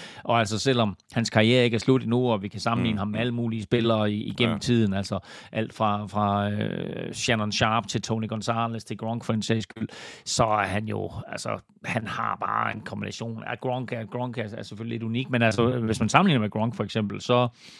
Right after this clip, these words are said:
Speaker 1: øh, at var det her jo faktisk Kelces fireogtredivte kamp med et hundrede yards receiving, hvilket er meget for en tight end, men det var fireogtredive, fireogtredivte kamp, og det er faktisk N F L-rekord. Gronk havde treogtredive og holdt rekorden
Speaker 2: Hold
Speaker 1: før,
Speaker 2: op.
Speaker 1: så allerede,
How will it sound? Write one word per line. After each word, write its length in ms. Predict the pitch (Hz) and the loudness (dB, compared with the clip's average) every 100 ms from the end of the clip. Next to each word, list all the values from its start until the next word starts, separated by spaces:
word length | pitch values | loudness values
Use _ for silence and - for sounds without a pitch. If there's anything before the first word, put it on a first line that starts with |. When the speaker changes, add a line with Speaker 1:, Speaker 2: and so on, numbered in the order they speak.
| - - | -20 -4
Speaker 1:
øh, 760 | 131 117 107 104 101 98 98 95 - - | 2 4 4 2 0 0 0 -2 -6 0
at 160 | 123 107 | 4 6
var 80 | 120 | 6
det 120 | 127 | 6
her 120 | 139 | 4
jo 140 | 110 | 4
faktisk 460 | 104 120 135 - - | 2 0 0 -4 -2
Kelces 560 | - 131 - 107 - - - | 2 2 2 -4 -4 -10 -18
fireogtredivte 920 | - 202 202 190 - 139 160 - 110 | 0 4 4 4 2 0 0 -6 -6
kamp 280 | 120 139 - _ _ _ _ _ _ | -4 -4 -6 _ _ _ _ _ _
med 180 | 127 147 | 0 2
et 140 | 147 143 | 4 2
hundrede 260 | 151 127 | 2 2
yards 260 | 117 113 - | 2 0 -4
receiving, 440 | 107 127 135 120 98 | -6 -2 -2 -2 0
hvilket 200 | 120 123 | 0 2
er 40 | |
meget 200 | 113 123 123 | 2 0 0
for 60 | 120 | -2
en 60 | |
tight 240 | 104 117 110 | 0 0 0
end, 120 | 104 | -2
men 120 | 107 | -2
det 60 | 123 | -2
var 40 | 127 - | -4 -6
fireogtredive, 640 | 175 185 - 139 156 147 135 - | -2 -2 0 -2 0 -2 -8 -8
fireogtredivte 540 | 233 226 - 160 165 - | -6 -4 -4 -6 -6 -6
kamp, 260 | 113 135 - - - - | -4 -4 -10 -20 -20 -10
og 60 | - | -4
det 200 | 165 175 | -2 0
er 80 | 143 | 0
faktisk 300 | 143 165 160 | 0 -2 -2
N 120 | 147 131 | -4 -4
F 60 | |
L-rekord. 420 | 165 151 - 127 - | -6 -6 -6 -6 -2
Gronk 220 | 143 151 | -2 -2
havde 140 | 139 | -4
treogtredive 560 | - 151 120 - 123 120 | 0 0 0 0 0 2
og 40 | |
holdt 160 | 104 - | 2 0
rekorden 400 | 110 127 131 123 | 0 2 2 2
Speaker 2:
Hold 120 | 127 | 4
Speaker 1:
før, 60 | 127 | 4
Speaker 2:
op. 80 | 113 | 4
Speaker 1:
så 80 | |
allerede, 300 | 127 131 117 | 0 0 -2